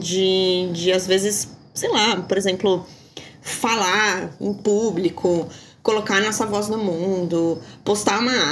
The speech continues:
arte, postar nosso trabalho, falar sobre o nosso trabalho, falar sobre a gente, usar uma roupa ousada,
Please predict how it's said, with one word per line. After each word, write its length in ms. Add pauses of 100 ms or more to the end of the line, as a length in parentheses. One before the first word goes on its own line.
(140)
arte, 320
postar 340
nosso 200
trabalho, 720
falar 340
sobre 220
o 20
nosso 160
trabalho, 300
falar 180
sobre 220
a 60
gente, 640
usar 220
uma 100
roupa 260
ousada, 880